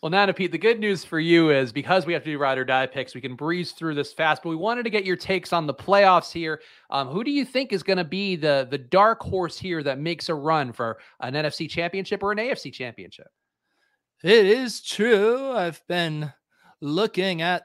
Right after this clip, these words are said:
Speaker 2: the bracket, and did I tell you that I once ran a, a mile race with Ben Roethlisberger in fourth grade?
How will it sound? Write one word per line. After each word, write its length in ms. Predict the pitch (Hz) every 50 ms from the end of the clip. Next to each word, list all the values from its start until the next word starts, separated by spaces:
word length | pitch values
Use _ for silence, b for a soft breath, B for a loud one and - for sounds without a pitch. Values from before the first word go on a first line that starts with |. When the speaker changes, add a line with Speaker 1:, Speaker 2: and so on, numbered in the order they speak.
| _ 143
Speaker 2:
the 140 | 131 160 143
bracket, 840 | 131 139 143 147 147 147 151 147 - 151 151 180 208 - - - 156 _ -
and 480 | 160 156 147 143 143 139 131 127 135 _ _ _ _ _ _ _ _ _ _ _ _ _ _ 196
did 200 | 160 151 202 196
I 380 | 220 247 285 302 311 285 262 123 _ _ _ _ _ 185 _
tell 420 | - - 226 220 220 202 185 175 170
you 480 | 165 160 156 156 156 170 185 220 - - - - -
that 280 | 220 208 196 175 165
I 560 | 160 170 165 160 160 156 160 160 156 160 175 - _ _ _ _ _ _ _ _
once 640 | - 190 151 156 175 196 214 214 208 185 - - - - _
ran 720 | - 170 156 170 180 185 180 175 170 170 180 196 208 214 214
a, 320 | 214 214 185 165 165 165
a 160 | - 160 156 151
mile 600 | 151 151 156 170 180 180 175 175 180 180 165 160
race 600 | 165 160 165 165 180 196 214 226 - - - -
with 320 | 175 180 175 156 139 135
Ben 260 | 151 170 165 160 165
Roethlisberger 1120 | 160 156 156 151 151 151 147 - 180 175 156 - 160 180 170 175 180 175 185 202 214 226 214
in 200 | 190 151 139 143
fourth 460 | 131 - - 170 160 160 151 _ _ _
grade? 520 | - 143 139 143 151 147 170 190 - -